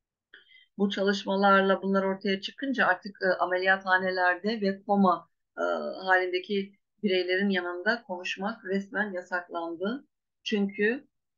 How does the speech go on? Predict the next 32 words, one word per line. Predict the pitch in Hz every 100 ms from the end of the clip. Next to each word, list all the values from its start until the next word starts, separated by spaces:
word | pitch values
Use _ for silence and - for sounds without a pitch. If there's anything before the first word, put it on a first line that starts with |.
| _
diyelim | 185 190 202 202
ki | 214 202
çok | 214 202
kötü | 202 208 196
bir | 202
tabloyla | 202 190 208 202 196
karşılaştı | 196 185 - 180 - -
doktor | 180 - 175
ameliyat | 156 175 180 196 196
sırasında, | 180 175 180 180
"Eyvah." | 170 180 208 202
dedi, | 190 - 170 - _ -
"Hiç | 208 214
yaşama | 196 185 180
şansı | 180 170 170 -
yok." | 170 196 254 _ _ _ _ _ _ - - - _ -
Ve | 190 196 196
bu | 202
kişi | - 214
ameliyattan | 190 190 190 185 - 180
çıktı. | 190 208 196 - 202 226 - _ _ _ _ _ _ _ -
Ya | 202 202
bu | 202
konuşmayı | 196 196 202 196
hatırladığını | 190 185 190 185 185 196 190
da | 185
söylüyor | - 185 180 180 202 220 190
ve | 185
sonra | - 190 190
hızla | 190 220 202 202 -
ölüme | 185 180 165
doğru | 165 156